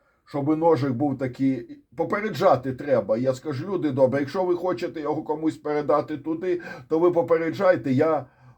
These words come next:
буду робити річ трошки більш практичною, а не красивою". Я це зробив як красивий. Так от, повернувся. В фінському ножу яка складність для нас, для цивілізованих людей? Вони отакий захват роблять, у них руків'я класичні, короткі, як ви розумієте.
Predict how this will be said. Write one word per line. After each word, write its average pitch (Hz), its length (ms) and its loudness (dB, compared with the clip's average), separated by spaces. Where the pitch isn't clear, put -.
буду 160 240 0
робити 151 480 2
річ 139 320 -4
трошки 147 400 -2
більш 139 260 -2
практичною, 113 1000 -6
а 123 100 -2
не 123 140 0
красивою". 131 460 2
Я 180 140 4
це 165 140 -4
зробив 147 400 0
як 135 180 0
красивий. 110 800 -8
Так 131 140 -8
от, 190 180 0
повернувся. 151 560 2
В 151 40 -2
фінському 226 520 -4
ножу 214 240 -2
яка 202 300 2
складність 107 720 -2
для 135 140 4
нас, 110 260 0
для 113 100 -10
цивілізованих 120 840 -2
людей? 113 400 -4
Вони 214 280 2
отакий 190 480 0
захват 127 480 2
роблять, 117 320 -4
у 160 60 0
них 190 200 -8
руків'я 147 420 2
класичні, 139 640 -2
короткі, 120 600 -2
як - 180 -8
ви 107 100 -6
розумієте. 101 720 -8